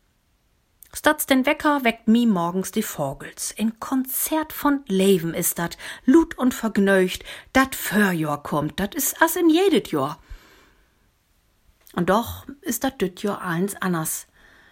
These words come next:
Wie seht die Bilder ut Italien?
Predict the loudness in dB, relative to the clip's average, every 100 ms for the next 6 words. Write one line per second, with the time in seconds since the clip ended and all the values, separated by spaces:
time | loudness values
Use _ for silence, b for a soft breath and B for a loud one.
0 | b b b b b b -4 0 0 0
1 | 0 0 0 -2 -4 -6 -2 0 2 0
2 | -2 -4